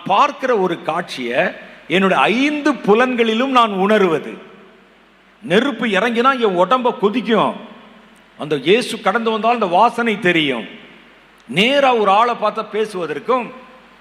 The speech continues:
ஒரு போன்ல பார்த்து பேசுவதற்கும் வித்தியாசம் இருக்குல்ல? இப்ப இயேசுவை முகமுகமாய் தரிசித்தோம்.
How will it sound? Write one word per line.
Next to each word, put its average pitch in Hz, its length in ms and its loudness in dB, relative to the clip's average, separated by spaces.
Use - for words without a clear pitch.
ஒரு 196 280 0
போன்ல 269 320 2
பார்த்து 214 320 0
பேசுவதற்கும் 208 360 -2
வித்தியாசம் 196 440 0
இருக்குல்ல? 151 440 0
இப்ப 151 240 -2
இயேசுவை 165 760 0
முகமுகமாய் 190 800 2
தரிசித்தோம். 160 720 -2